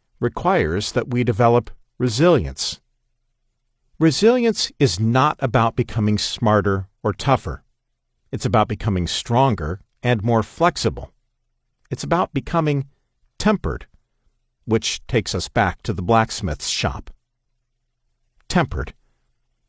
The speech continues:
Let the word linger there for a moment. What comes to mind? Tempered glass? Tempered steel? To temper is an odd verb. It means both to make stronger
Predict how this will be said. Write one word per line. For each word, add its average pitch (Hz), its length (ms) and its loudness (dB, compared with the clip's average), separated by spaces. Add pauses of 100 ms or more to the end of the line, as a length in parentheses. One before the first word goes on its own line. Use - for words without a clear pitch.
(120)
Let 226 160 -2
the 285 80 0
word 139 380 2
linger 107 500 0
there 78 240 -4
for 87 260 -4
a 78 60 -2
moment. 80 420 -6 (680)
What - 180 -4
comes 190 260 -4
to 151 80 0
mind? 117 420 0 (760)
Tempered 98 360 -2
glass? 101 640 0 (640)
Tempered - 340 0
steel? 113 540 -2 (1000)
To 120 180 0
temper 98 540 -2
is 98 140 0
an 104 200 2
odd 98 300 0
verb. 95 420 0 (640)
It 160 120 -4
means 180 340 2
both 160 640 0
to - 80 -4
make 135 200 2
stronger 104 640 0